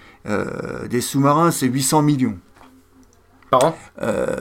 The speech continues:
Speaker 1: c'est, non, c'est un contrat de, de, de, de huit, de, de, de huit cents millions. Euh, quelque part, euh,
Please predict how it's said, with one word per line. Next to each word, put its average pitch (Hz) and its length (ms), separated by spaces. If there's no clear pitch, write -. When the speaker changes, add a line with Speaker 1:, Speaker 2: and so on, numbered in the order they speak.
Speaker 1:
c'est, - 200
non, - 140
c'est - 160
un 139 80
contrat 143 380
de, 127 180
de, 123 200
de, 123 160
de 120 160
huit, 131 300
de, 123 120
de, 123 280
de 120 140
huit 127 160
cents 131 180
millions. 107 320
Euh, 131 140
quelque 165 380
part, 190 580
euh, 135 920